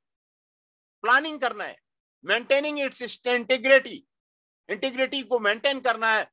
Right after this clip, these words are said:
ensuring that it is to be done and perform as desired। जो ऑब्जेक्टिव है कंपनी का उसके according जो है परफॉर्म करना है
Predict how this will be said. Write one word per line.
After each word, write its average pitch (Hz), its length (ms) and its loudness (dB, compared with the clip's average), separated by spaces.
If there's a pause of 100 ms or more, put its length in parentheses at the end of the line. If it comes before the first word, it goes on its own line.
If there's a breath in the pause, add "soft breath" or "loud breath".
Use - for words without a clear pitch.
(180)
ensuring 226 720 0
that 220 260 2 (260)
it 202 120 -8
is 247 160 -10
to 214 140 -14
be 180 140 -4
done 220 260 2
and 196 240 -4
perform 190 460 0 (120)
as 175 240 0
desired। 143 380 2 (640)
जो 214 140 4
ऑब्जेक्टिव 196 600 0
है 208 60 6
कंपनी 202 440 -6
का 226 200 6 (280)
उसके 196 340 -4
according 185 380 0
जो 185 140 -6
है 175 140 0
परफॉर्म 208 500 -2
करना 190 380 -4
है 208 160 -4